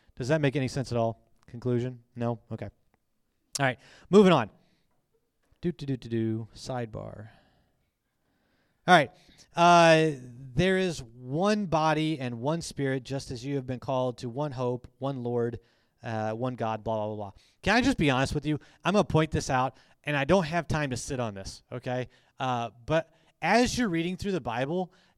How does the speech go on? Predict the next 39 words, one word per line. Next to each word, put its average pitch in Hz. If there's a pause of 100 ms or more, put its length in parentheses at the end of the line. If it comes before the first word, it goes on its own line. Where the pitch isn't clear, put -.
take 208
time 175
to -
slowly 143
look 127
at 139
some 139
of 135
these 135
things 131
when 131
you're 131
like, 117
"Why 135
is 208
there 135
this 117
giant 131
list 135
of 117
things?" 113 (680)
Do 147
you 226
see 226
the 175
Trinity 165
nature 147
in 143
this, 135
in 131
this 127
passage? 123 (600)
Trinity 196
means 151
the 127
three 160
aspects 135
of 110
God, 98